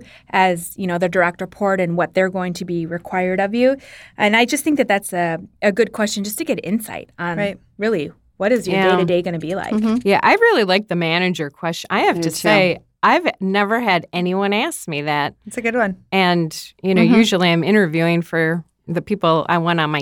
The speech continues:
Speaker 3: team.
Speaker 2: Mm-hmm.
Speaker 4: Yeah. And from a job seeker standpoint, you know, they do say, of course, that people leave managers, they don't leave companies.
Speaker 1: Yeah.
Speaker 4: You know, the company culture could be just wonderful, but if you're working for someone
Speaker 3: Oh.
Speaker 4: that you can't stand,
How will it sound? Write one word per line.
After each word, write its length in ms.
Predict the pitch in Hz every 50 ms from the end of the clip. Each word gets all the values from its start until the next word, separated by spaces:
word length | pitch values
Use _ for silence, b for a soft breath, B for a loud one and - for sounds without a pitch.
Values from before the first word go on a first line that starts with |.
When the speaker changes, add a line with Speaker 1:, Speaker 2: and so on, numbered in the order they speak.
| 135 -
Speaker 3:
team. 380 | - - 214 226 196 151 147 - - -
Speaker 2:
Mm-hmm. 580 | 220 226 208 208 196 196 208 226 220 220 -
Speaker 4:
Yeah. 200 | 175 165 160 165 165 160 _ _ B B B B B B
And 140 | 285 254 240
from 140 | 269 254 247
a 20 | 214
job 240 | 175 202 196 202 196
seeker 380 | - - - 339 440 - 277
standpoint, 760 | - - - 170 151 156 160 - 170 165 160 156 156 147 - _ -
you 120 | 196 196
know, 140 | 180 175 175
they 140 | 165 180 175
do 200 | 165 185 220 233
say, 300 | 220 - - 190 175 170
of 100 | 165 160
course, 360 | - - 160 147 147 147 - -
that 440 | - 156 151 147 143 143 - - -
people 260 | - - - - 156
leave 260 | 143 139 139 139 135 -
managers, 480 | 143 139 143 143 135 135 143 143 135
they 80 | 135 143
don't 180 | 135 139 - -
leave 160 | 139 135 -
companies. 600 | - - 147 143 139 - 131 139 - 139 - - - - -
Speaker 1:
Yeah. 220 | 214 190 175 151 -
Speaker 4:
You 60 | 202 202
know, 40 |
the 80 | 180 214
company 360 | - 320 330 311 311 233 190
culture 460 | - - - 220 202 196 - 196 170
could 160 | 151 185 160 147
be 160 | 160 160 147
just 260 | 139 160 151 151 -
wonderful, 580 | 151 147 151 165 185 208 214 214 190 - 160 147
but 100 | 139 151
if 100 | 151 151 -
you're 100 | 151 147
working 300 | 156 175 185 190 196 185
for 100 | - 156
someone 400 | 151 - 165 160 156 156 156 156
Speaker 3:
Oh. 20 |
Speaker 4:
that 160 | 151 151 151
you 100 | 151 151 147
can't 340 | - - 175 160 147 135 -
stand, 800 | - - - 247 262 320 320 226 165 151 143 143 143 147 151